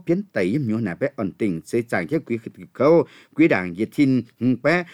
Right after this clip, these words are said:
luân miền yếm nhúa, bé miền hàng chi, hàng thuốc khám sọ bệnh tình hình, quý đảng nhiệt chậm đùa thiên luân, miền mô tỏi phính số yếm ná túc bong tính bảo hiểm, y tế, yếm bé nhiệt chậm pham hua miền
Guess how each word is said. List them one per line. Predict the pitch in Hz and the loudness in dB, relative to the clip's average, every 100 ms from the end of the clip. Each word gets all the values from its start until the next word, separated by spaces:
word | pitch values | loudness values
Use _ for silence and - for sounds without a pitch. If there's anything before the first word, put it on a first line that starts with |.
| - - | -10 2
luân | 143 127 120 | 4 4 2
miền | 113 101 | 2 0
yếm | 95 156 | 0 0
nhúa, | 110 104 113 95 - _ - | 2 2 0 -2 -10 _ 0
bé | 156 | 2
miền | 147 92 | 2 0
hàng | 107 92 | -2 -4
chi, | - 165 151 | 2 2 2
hàng | 139 139 | -2 -2
thuốc | 180 | -2
khám | 139 170 - | -6 -6 -4
sọ | 98 - | -6 -4
bệnh | 92 82 | -6 -6
tình | 95 78 80 | -8 -8 -4
hình, | 104 117 107 | 0 0 0
quý | 113 | -2
đảng | 123 101 | -2 0
nhiệt | 92 87 | -4 -6
chậm | 85 | -8
đùa | 85 92 | -4 -4
thiên | - 147 127 | -2 -2 0
luân, | 98 73 - | -2 -4 -6
miền | 101 | -4
mô | 101 | -4
tỏi | 127 98 - | -6 -8 -6
phính | 110 123 95 | -6 -4 -4
số | 95 | -2
yếm | 131 | -2
ná | 143 151 | -2 -2
túc | 180 - | -6 -2
bong | 135 | -2
tính | 127 120 | -2 -4
bảo | 110 87 | -4 -4
hiểm, | 87 78 - - _ - | -6 -8 -16 -20 _ 2
y | 135 | 2
tế, | 120 113 107 120 131 _ _ | 4 4 4 2 -2 _ _
yếm | - 131 | 0 2
bé | 160 185 | 2 2
nhiệt | 123 90 | 0 0
chậm | 98 - | -4 -4
pham | 131 135 139 | 0 0 2
hua | 196 | 0
miền | 147 110 90 | 0 0 -2